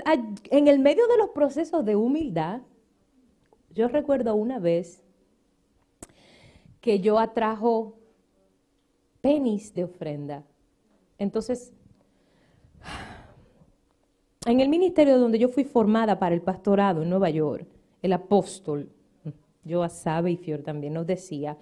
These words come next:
que a Dios no se le podían dar monedas. Y fíjense, cuando una persona es formada ministerialmente con, con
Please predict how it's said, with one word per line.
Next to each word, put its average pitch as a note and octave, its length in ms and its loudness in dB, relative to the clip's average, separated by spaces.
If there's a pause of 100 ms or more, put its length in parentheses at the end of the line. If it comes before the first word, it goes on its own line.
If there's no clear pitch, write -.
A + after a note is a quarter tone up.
(380)
que G3+ 100 -6
a F#3+ 40 -4
Dios A3 220 0
no G3+ 80 -2
se F#3+ 160 -6
le E3+ 80 -4
podían E3 440 -8
dar D3 140 -12
monedas. D3 760 -14 (2750)
Y - 40 -20
fíjense, A#3+ 540 -6
cuando F#3+ 260 -4
una B3+ 220 -4
persona C4 320 -6
es A#3+ 100 -12
formada F3+ 800 -8 (480)
ministerialmente F#3 1120 -6
con, D#3 300 -8 (840)
con F#3 300 -4